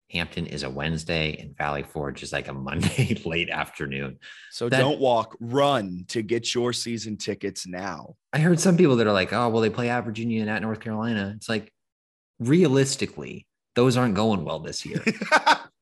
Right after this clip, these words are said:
Speaker 1: Like, North Carolina's coming off a, a Final Four appearance. They almost won the national title,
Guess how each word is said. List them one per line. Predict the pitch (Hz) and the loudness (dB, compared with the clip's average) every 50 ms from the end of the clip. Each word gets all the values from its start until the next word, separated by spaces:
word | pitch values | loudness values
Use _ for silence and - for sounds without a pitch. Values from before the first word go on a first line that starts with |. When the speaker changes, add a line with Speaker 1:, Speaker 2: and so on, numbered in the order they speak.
| _ _ _ _ _ _ - - _ _ - | _ _ _ _ _ _ -20 -20 _ _ 0
Speaker 1:
Like, | 123 117 | 2 4
North | 127 147 156 156 | 4 4 4 4
Carolina's | - 156 147 143 143 139 120 139 - - - | 4 4 4 4 4 2 0 -2 -4 -8 -4
coming | - 143 131 135 | -2 0 2 4
off | 131 131 123 - 104 | 4 2 2 2 0
a, | 98 87 - - | 0 0 -2 -6
a | 113 98 | -8 -8
Final | 95 - 131 123 120 110 | -6 -4 -2 -2 -2 -2
Four | 101 - 131 127 | -2 0 0 0
appearance. | 120 123 - 127 123 120 113 - | 0 0 -2 -4 -4 -4 -4 -6
They | 120 | -6
almost | 117 113 - | -6 -6 -6
won | 117 113 | -4 -2
the | 104 | 0
national | 104 107 113 110 - 92 80 | 0 0 0 -2 -4 -8 -8
title, | - - 110 117 117 120 120 120 117 | -6 -2 -2 0 0 0 -2 -2 -4